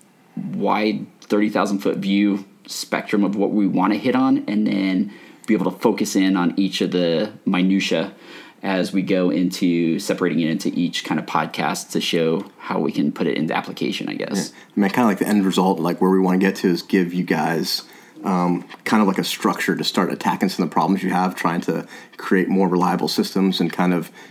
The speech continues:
Speaker 2: create more efficiency and more, I guess, leanness in your, your gear and, uh, operational footprint.
Speaker 1: Right, T T Ps, I mean,
Speaker 2: Yeah.
Speaker 1: kinda everything, right? Looking at what you're doing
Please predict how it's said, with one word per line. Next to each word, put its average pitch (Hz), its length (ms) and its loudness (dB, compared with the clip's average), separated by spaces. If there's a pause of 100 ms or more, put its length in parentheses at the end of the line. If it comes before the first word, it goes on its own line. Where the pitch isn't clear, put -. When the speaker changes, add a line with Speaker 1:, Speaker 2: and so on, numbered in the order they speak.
(120)
Speaker 2:
create 98 180 2
more 95 160 2
efficiency 95 480 0
and 87 100 4
more, 90 380 2 (440)
I - 40 -4
guess, 92 240 0
leanness 92 460 2
in 80 80 2
your, 80 400 0
your - 160 0
gear 90 340 2
and, 82 160 -2 (640)
uh, - 200 -8 (120)
operational - 400 2
footprint. - 460 -2
Speaker 1:
Right, 139 280 2
T 131 120 4
T 113 160 2
Ps, 113 340 2
I 104 40 2
mean, 101 120 4
Speaker 2:
Yeah. 101 80 4
Speaker 1:
kinda 147 240 4
everything, 113 360 2
right? 110 340 0
Looking 117 420 2
at 92 80 0
what 110 160 2
you're 101 100 2
doing 107 380 2